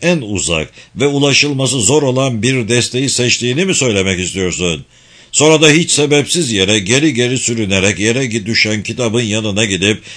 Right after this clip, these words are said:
yere düşerken tesadüf eseri açılan bir sayfadaki fotoğrafı yine tesadüf eseri parmağıyla işaret ederek ölüyor, öyle mi?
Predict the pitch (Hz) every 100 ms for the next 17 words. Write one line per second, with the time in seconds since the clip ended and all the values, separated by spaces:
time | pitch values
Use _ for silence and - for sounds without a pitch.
0 | - 95 147 196 175 - 202 190 170 151
1 | 151 151 156 151 160 147 131 135 139 117
2 | 101 117 123 113 107 127 - 113 104 107
3 | 104 101 123 113 95 101 101 95 101 120
4 | - - - - - 135 107 95 131 117
5 | 120 107 139 104 98 98 95 101 123 127
6 | 123 127 120 117 120 139 - 139 131 117
7 | 107 120 131 139 139 123 110 131 151 175
8 | 214 190 180